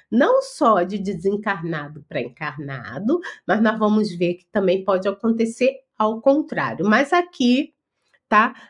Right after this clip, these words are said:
Quando ele exerce uma influência ali a ponto de alterar o seu corpo físico, a gente tá falando de uma influência prejudicial de um espírito mau, né,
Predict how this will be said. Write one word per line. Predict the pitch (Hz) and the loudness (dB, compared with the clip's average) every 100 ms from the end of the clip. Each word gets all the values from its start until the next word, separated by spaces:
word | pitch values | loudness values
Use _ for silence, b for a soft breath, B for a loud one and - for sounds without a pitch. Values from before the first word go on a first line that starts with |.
| B _ | B _
Quando | 311 349 339 359 - | 4 6 6 2 0
ele | 247 226 254 | 0 2 4
exerce | 262 202 185 269 427 427 - | 2 2 0 0 0 -2 0
uma | 311 311 | 2 2
influência | 285 - 254 233 233 233 220 - | -2 -2 2 4 2 2 -2 -2
ali | 214 190 190 196 190 b b - | -2 -2 -4 -6 -8 b b -4
a | 202 | -4
ponto | - 269 320 349 349 240 | 0 2 4 2 2 0
de | 254 | 2
alterar | 285 311 - 320 269 226 208 190 b b _ - | 2 0 -2 0 2 2 2 0 b b _ -6
o | |
seu | 226 370 349 | -2 0 0
corpo | - 202 - 277 | 0 -4 -2 -6
físico, | - 185 190 196 208 302 - 359 B B | -4 -4 -2 -2 -4 -4 0 -2 B B
a | 226 | -2
gente | 233 226 220 - | 0 -2 -2 -4
tá | 202 | -4
falando | - 285 254 208 202 214 226 - | -2 0 0 0 0 0 0 -2
de | - 226 | 0 0
uma | 202 196 | 0 0
influência | 202 - 208 196 165 165 170 180 - _ - | -4 -4 -4 -2 -2 -4 -6 -8 -8 _ -4
prejudicial | 277 285 269 240 208 208 - 202 170 185 | 0 0 0 -4 -6 -10 -6 -4 -2 -4
de | 185 | -2
um | 196 | -4
espírito | 190 - - 156 170 175 - | -4 -10 -6 -4 -4 -6 -2
mau, | 247 254 180 147 151 302 - B B B - | 0 2 0 -2 0 -2 -4 B B B -2
né, | 190 180 190 | 0 0 -2